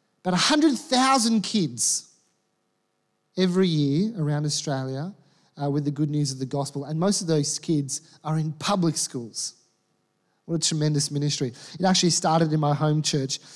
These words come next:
in Sydney, and so it's very close to our hearts. We also support a friend who is working for a ministry called City Bible Forum,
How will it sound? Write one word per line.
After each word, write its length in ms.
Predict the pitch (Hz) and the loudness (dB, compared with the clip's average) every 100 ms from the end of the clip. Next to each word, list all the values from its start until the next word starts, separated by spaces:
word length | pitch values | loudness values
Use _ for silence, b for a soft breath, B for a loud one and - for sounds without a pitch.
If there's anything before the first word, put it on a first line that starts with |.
| B | B
in 160 | 160 147 | -2 0
Sydney, 380 | 127 165 143 131 | 2 0 0 -2
and 100 | 131 | -2
so 120 | 156 | -2
it's 120 | 143 | -2
very 180 | 185 190 | 0 -2
close 340 | - 165 147 - | -2 -2 -2 -2
to 140 | 139 | -4
our 120 | 127 | -4
hearts. 540 | 131 151 120 - - - _ _ _ _ _ _ _ _ _ - B B B B - | -6 -8 -12 -14 -20 -20 _ _ _ _ _ _ _ _ _ -18 B B B B 2
We 140 | 202 | 4
also 220 | 247 254 | 6 6
support 420 | 214 190 190 180 - - - _ _ _ - | 4 4 4 4 0 -16 -20 _ _ _ -4
a 80 | 165 | -2
friend 360 | - 175 180 165 | 2 2 4 4
who 140 | 175 | 4
is 180 | 165 151 | 4 4
working 400 | 170 160 170 160 | 2 2 2 0
for 220 | 160 156 | 0 0
a 40 | |
ministry 480 | 160 170 160 - 160 | 2 2 2 2 0
called 380 | 160 160 151 147 B B | 0 0 0 -4 B B
City 320 | - - 220 202 | -4 2 4 4
Bible 460 | 202 208 233 208 | 4 4 6 6
Forum, 520 | - 185 151 131 104 | 4 2 2 -2 -8